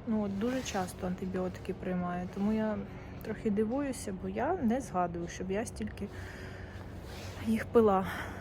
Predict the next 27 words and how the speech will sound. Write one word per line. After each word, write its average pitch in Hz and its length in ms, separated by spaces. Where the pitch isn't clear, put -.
Якось 226 240
взагалі 226 400
тоді 185 220
з 190 80
ліків 233 340
майже 214 320
нічого 208 360
не 214 100
було. 180 360
Були, 247 220
можливо, 240 340
якісь 208 240
Г 180 80
Р 214 120
В 208 140
І, 269 200
але 214 180
чи - 160
антибіотиками 214 680
мама 202 300
нас 202 220
пічкала, 214 420
так 202 240
точно, 208 380
що - 120
не 220 120
пригадую. 214 600